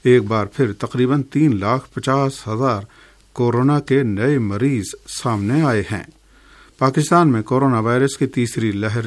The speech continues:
جاری ہے اور صوبہ پنجاب میں اس کی شدت زیادہ دکھائی دے رہی ہے اور ایران کی دفاعی اور عسکری ترقی کا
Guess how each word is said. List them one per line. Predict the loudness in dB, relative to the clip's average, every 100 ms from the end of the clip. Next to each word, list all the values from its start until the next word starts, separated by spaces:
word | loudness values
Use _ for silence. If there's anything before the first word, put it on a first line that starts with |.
| -8
جاری | -6 -2 0 0
ہے |
اور | 0 -4
صوبہ | -4 -6 -4 -4
پنجاب | -4 -2 2 2
میں | 2 0 -4 -20 -20 _
اس | -6 -2
کی | -2
شدت | -2 -2 -2 -2 -4 -6 _ -14
زیادہ | -8 0 2 2 0 -8
دکھائی | -4 -4 -4 -6 -6
دے | -4 -2
رہی | -2 -2 -2
ہے | -4 -12 _ _ _ _ _ -20 -18 -6
اور | -2
ایران | 0 2 2 2
کی | 0
دفاعی | -2 -4 -2 0
اور | 0 -2 -6
عسکری | -6 -4 -2 -2
ترقی | -2 -6 -4 -4 -4
کا | -4